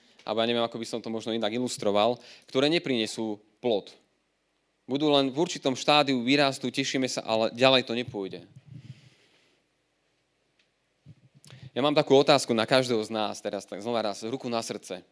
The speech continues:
Čo je tvoje trnie? Čo identifikuješ vo svojom živote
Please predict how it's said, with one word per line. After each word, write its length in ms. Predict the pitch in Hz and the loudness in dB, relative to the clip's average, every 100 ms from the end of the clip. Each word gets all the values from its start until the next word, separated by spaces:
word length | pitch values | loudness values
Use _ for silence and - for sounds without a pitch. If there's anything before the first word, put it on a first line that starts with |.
| _ _ _ _ _ _ _ _ - - | _ _ _ _ _ _ _ _ -20 -8
Čo 240 | - 180 | -2 0
je 80 | 139 | 0
tvoje 240 | 127 123 | 0 -2
trnie? 480 | - 113 113 87 - _ _ _ _ _ _ _ _ _ _ _ _ _ _ _ | 0 -4 -4 -6 -10 _ _ _ _ _ _ _ _ _ _ _ _ _ _ _
Čo 240 | - 175 160 | -4 0 2
identifikuješ 720 | 170 170 143 131 - 117 117 | 2 0 -4 -6 -2 0 0
vo 80 | 135 | -2
svojom 240 | 147 117 | -2 -2
živote 560 | 110 131 127 117 101 | 0 0 2 0 -2